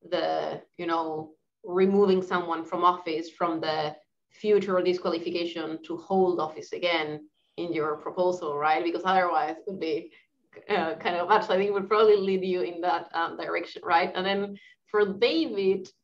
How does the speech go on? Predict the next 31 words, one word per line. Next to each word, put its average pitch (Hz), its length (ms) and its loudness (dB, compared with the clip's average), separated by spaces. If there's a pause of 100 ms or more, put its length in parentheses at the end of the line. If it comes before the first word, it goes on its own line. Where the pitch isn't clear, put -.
(120)
um, 190 240 4
I 190 120 2
know 240 120 0
you 269 160 -6
said, 196 280 0
you 185 80 -2
know, 165 120 0
that 165 240 -2 (380)
the 180 220 4
categorization 190 680 0
is 165 140 -8
always 160 380 0
difficult, 170 680 -2
and 156 80 -6
if 180 120 -8
you 180 60 -2
push 185 300 -4
on 160 120 -6
it, 151 360 -8
it's 170 180 -12
going 156 240 -6
to, 147 360 -6 (380)
but 220 100 2
I 254 40 4
was 285 140 -2
wondering, 302 460 -6 (380)
um, 233 280 2
why 277 160 2
you 359 100 2
think 285 320 -2
lustration 202 960 -2